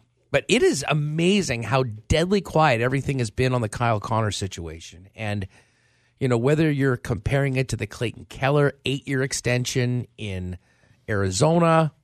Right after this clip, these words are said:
or some of the, you know, other deals like Brock Boeser or Brayden Point,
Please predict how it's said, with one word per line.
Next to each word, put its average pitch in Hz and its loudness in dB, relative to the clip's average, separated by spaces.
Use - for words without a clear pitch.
or 143 6
some 131 -4
of 120 0
the, 120 -2
you 123 -6
know, 127 -2
other 131 -2
deals 123 -4
like 120 -2
Brock 117 0
Boeser 123 0
or 117 -4
Brayden 123 -4
Point, 117 -4